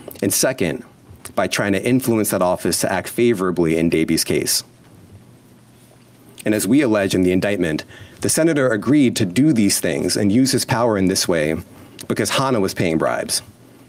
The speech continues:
because Uribe was paying bribes, and because Davies was paying bribes. Fortunately, the public officials the senator sought to influence did not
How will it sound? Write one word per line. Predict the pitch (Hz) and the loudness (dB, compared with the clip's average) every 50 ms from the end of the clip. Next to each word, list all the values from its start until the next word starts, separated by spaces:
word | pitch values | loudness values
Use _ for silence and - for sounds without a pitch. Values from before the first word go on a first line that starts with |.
| - - - - - | -20 -20 -20 -8 -8
because | - - 123 95 87 | -4 -2 -2 0 0
Uribe | 104 98 117 147 147 107 101 82 78 | 2 2 4 4 4 2 2 0 0
was | 80 82 - | -2 -2 -2
paying | - 92 76 78 | -2 -2 0 0
bribes, | 76 76 71 65 65 - - - - - - _ _ _ - _ _ - - - - - - | 0 0 0 0 0 -2 -4 -4 -8 -8 -8 _ _ _ -20 _ _ -20 -20 -20 -14 -6 -4
and | 107 | -2
because | 95 95 107 101 90 87 | -2 0 -2 -2 -2 0
Davies | 117 120 110 90 87 80 78 - | 0 0 2 2 2 0 0 0
was | 90 - | -4 -4
paying | - - 82 80 80 80 | -2 -2 0 0 0 0
bribes. | - 71 71 76 80 - - - - - - _ - - - - _ - - - - _ - - - - - - - - | 0 0 -2 -4 -4 -6 -8 -8 -10 -18 -20 _ -20 -20 -20 -20 _ -20 -20 -20 -20 _ -20 -20 -20 -20 -20 -20 -20 -20
Fortunately, | - - - - 143 143 143 131 - 107 98 90 90 85 80 78 80 - - - - - - - | -20 -16 -6 -2 0 0 0 0 0 0 0 2 0 0 0 -2 -4 -8 -14 -20 -20 -20 -14 -8
the | - - | -8 -6
public | - - - 143 127 147 123 - | -4 -2 -2 0 0 0 0 0
officials | 131 - - 127 113 - - 104 101 95 - | -2 -2 -2 -2 -2 0 0 0 0 0 0
the | 92 | 0
senator | - - 110 104 92 92 85 | 0 0 0 0 0 0 -2
sought | - - 110 104 107 - | 0 0 0 -2 -2 -2
to | 98 - | -4 -2
influence | - 110 110 104 - 104 95 87 87 85 87 - - - - - - - - | 0 0 0 0 2 0 2 2 2 0 0 -2 -4 -8 -12 -18 -20 -6 -4
did | 101 95 92 | -2 0 0
not | 92 92 101 107 113 113 - | 0 0 0 0 -2 -4 -6